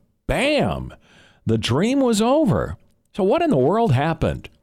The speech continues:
I mean, he was a perfect guy, right? Maybe this is, you know, sounds similar to you. Well, for years, women have been sharing the lessons that they've learned, that looks, success,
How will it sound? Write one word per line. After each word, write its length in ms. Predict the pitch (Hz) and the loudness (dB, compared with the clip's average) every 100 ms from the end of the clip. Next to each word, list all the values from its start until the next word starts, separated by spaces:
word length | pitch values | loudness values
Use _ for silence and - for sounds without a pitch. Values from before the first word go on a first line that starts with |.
| _ _ _ - | _ _ _ -4
I 40 | |
mean, 160 | 147 135 | 0 0
he 100 | 196 | 2
was 180 | 302 - | 0 0
a 60 | |
perfect 460 | - - 123 190 165 | -4 -4 -4 -4 -4
guy, 340 | 117 190 277 | -4 -2 -4
right? 420 | 71 85 113 240 - | -2 0 0 -2 -2
Maybe 340 | 110 151 160 | -2 0 0
this 260 | 143 156 151 | 0 -2 -2
is, 200 | - - - | -6 -10 -10
you 160 | 139 127 | -6 -4
know, 120 | 110 | -4
sounds 380 | - 147 139 127 | -2 -2 -2 0
similar 380 | 156 143 139 | 0 0 0
to 100 | 110 | 2
you. 320 | 104 139 165 120 - - - - - _ | 2 2 0 -2 -8 -20 -20 -20 -20 _
Well, 400 | - 185 185 - - | -2 2 2 0 -4
for 200 | - 170 | -2 2
years, 920 | 160 196 233 185 123 151 151 - - _ _ - | 2 2 2 2 2 0 -2 -6 -12 _ _ -4
women 500 | 143 127 190 285 294 | 0 2 2 2 2
have 160 | 226 175 | 2 2
been 160 | 170 | 0
sharing 420 | 143 190 180 175 | 0 0 0 2
the 100 | 156 | 2
lessons 460 | 135 135 131 135 120 | 2 2 0 0 0
that 160 | 120 - | 0 0
they've 240 | 113 95 | 0 2
learned, 520 | 98 117 104 82 82 | 0 2 2 2 2
that 300 | 98 95 95 | 2 0 -2
looks, 460 | 113 139 165 180 - | 0 2 0 -2 -6
success, 1080 | - 131 - - - 151 147 151 - - | -4 -4 -4 -6 -2 0 0 -2 -6 -8